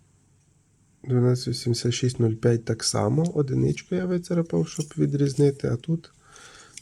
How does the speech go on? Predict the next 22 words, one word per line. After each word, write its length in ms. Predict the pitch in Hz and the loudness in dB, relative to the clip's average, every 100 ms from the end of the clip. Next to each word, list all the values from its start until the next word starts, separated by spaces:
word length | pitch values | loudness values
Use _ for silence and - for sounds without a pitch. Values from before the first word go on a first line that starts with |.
| - | -20
серійний 600 | - - 131 139 131 127 | -10 -4 -2 0 0 2
номер 640 | 127 139 143 143 139 135 - _ _ _ _ _ _ _ _ _ _ _ _ - | 2 2 2 0 0 -4 -16 _ _ _ _ _ _ _ _ _ _ _ _ -14
ось 100 | 127 | -14
такий, 520 | - 123 113 - 113 | -8 -6 -6 -6 -4
дван-, 420 | 110 113 117 120 - _ _ _ _ _ - | -2 -2 -2 -4 -10 _ _ _ _ _ -6
нуль 80 | 120 | -2
нуль 300 | 117 143 143 | 2 2 2
дванадцять 420 | 123 120 127 131 | 2 2 0 -2
вісімдесят 580 | - - 120 - 127 - | -8 -6 -8 -6 -10 -10
шість 400 | - 147 127 - | -6 -4 -4 -6
нуль 300 | 117 117 117 - | -2 -2 -2 -6
п'ять. 460 | - - - - _ _ _ - - - - _ _ _ _ _ | -6 -6 -8 -20 _ _ _ -20 -20 -20 -20 _ _ _ _ _
Все 200 | - 135 | -4 -4
те 120 | - | -4
саме, 320 | - 113 110 | -2 0 2
в 40 | 104 | 0
принципі, 400 | 117 110 - 123 | 0 -2 -2 -4
написано, 460 | 120 117 113 123 | 0 0 2 0
того 360 | 113 117 117 127 | 0 0 2 2
треба 360 | 127 113 113 | 2 0 4
орієнтуватися 920 | 117 113 113 110 117 117 120 - - 117 | 4 4 0 -2 -2 0 0 -2 -4 -2
на 480 | 110 110 113 113 | 0 0 0 -2